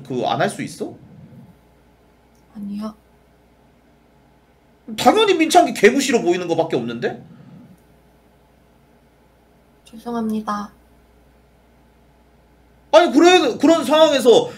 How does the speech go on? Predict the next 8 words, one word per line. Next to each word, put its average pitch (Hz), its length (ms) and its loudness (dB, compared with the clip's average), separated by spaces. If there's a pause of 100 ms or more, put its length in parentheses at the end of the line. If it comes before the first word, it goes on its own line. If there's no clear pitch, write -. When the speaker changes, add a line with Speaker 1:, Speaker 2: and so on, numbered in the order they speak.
Speaker 1:
민창기가 254 640 0
이거에 262 340 0
대해서 202 300 4
골이 254 260 -2
깊어져가지고 208 680 2
너한테 190 300 2
말도 185 360 2
못하고, 208 520 -2